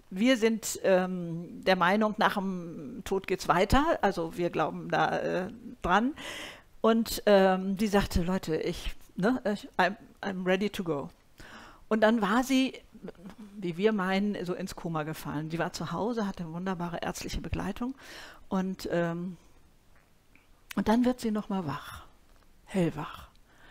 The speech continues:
und sagt, „Hurra, ich lebe noch.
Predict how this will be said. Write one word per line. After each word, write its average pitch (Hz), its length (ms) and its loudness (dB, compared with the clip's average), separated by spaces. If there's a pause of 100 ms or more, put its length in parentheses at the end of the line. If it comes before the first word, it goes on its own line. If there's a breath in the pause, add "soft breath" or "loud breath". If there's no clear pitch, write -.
(280 loud breath)
und 190 160 0
sagt, - 540 -4 (400 loud breath)
„Hurra, 185 560 -2 (100)
ich - 200 0
lebe 160 320 -6
noch. - 320 -18